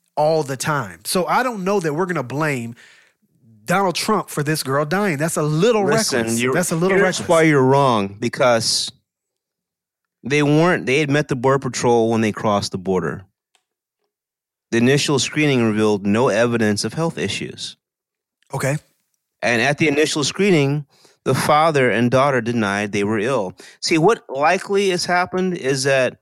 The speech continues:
Speaker 2: there's no aid being rendered. There's no nothing being done.
Speaker 1: Right.
Speaker 2: I watched an interesting video earlier today that I almost posted on King Kunta three X, uh, although it's,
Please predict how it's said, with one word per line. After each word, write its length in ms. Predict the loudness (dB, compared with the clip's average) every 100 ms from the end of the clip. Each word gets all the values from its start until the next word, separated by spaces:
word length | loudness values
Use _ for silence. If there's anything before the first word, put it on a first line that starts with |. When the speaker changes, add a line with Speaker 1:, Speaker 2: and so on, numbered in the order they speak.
| _ -4
Speaker 2:
there's 220 | -2 0
no 200 | 2 2
aid 280 | 0 -2 -2
being 240 | -2 0
rendered. 360 | 0 -2 -6 -8
There's 140 | -8 -2
no 100 | 0
nothing 380 | 0 0 -2 -2
being 260 | -2 0
done. 360 | -2 -2 -4 -10 _ _
Speaker 1:
Right. 140 | -4 0
Speaker 2:
I 40 |
watched 260 | 2 2 0
an 80 | -2
interesting 840 | -4 -2 -2 -2 -2 -6 -6 -10 _ _ -6
video 440 | -4 -2 -2 -2
earlier 360 | -4 -4 -4 -4
today 320 | -2 0 0
that 120 | 0
I 40 | -2
almost 320 | -2 -4 -6
posted 340 | -6 -4 -4 -6
on 280 | -4 -6 -10 _ _ -8
King 240 | -2 0
Kunta 300 | 0 -2 -2
three 220 | -4 0
X, 360 | 0 -2 -8 -10 _ _ _ _ _ -8
uh, 440 | -4 -2 -2 -4 -8
although 400 | -6 -2 2 2 2
it's, 340 | 0 -4 -8